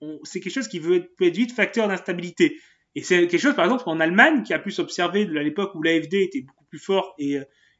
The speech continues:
et que Die Linke aussi était plus fort qu'actuellement, donc la gauche et l'extrême droite, euh, Die Linke,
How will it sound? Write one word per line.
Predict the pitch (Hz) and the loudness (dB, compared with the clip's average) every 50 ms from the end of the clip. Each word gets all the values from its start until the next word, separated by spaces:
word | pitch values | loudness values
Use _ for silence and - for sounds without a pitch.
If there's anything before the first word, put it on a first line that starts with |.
| _ - | _ -12
et | 139 139 | -10 -8
que | - 156 | -6 -6
Die | 151 175 | -4 -2
Linke | 185 196 180 - | -2 -2 0 0
aussi | 165 - - 202 | -2 -2 -2 -2
était | - 147 | -2 -4
plus | - - 165 | -6 -8 -10
fort | - - 190 180 - | -8 -6 -6 -6 -4
qu'actuellement, | 156 135 - - 139 151 190 254 330 - - - _ _ _ _ _ _ | -6 -6 -6 -6 -6 -4 -2 -2 -4 -4 -6 -12 _ _ _ _ _ _
donc | 139 - - | -14 -6 -2
la | 175 165 | -2 0
gauche | 160 180 185 175 - | 2 2 0 0 -2
et | 139 | -4
l'extrême | 139 131 - - 135 139 | -8 -10 -12 -14 -12 -10
droite, | 143 147 214 302 311 - - - _ _ _ _ _ _ _ _ _ _ _ | 0 2 4 4 4 2 -4 -12 _ _ _ _ _ _ _ _ _ _ _
euh, | 131 135 135 135 131 120 - _ _ _ _ _ | -16 -14 -12 -12 -14 -14 -18 _ _ _ _ _
Die | - 135 147 175 | -14 -10 0 4
Linke, | 240 294 311 220 160 - | 6 6 6 6 2 -2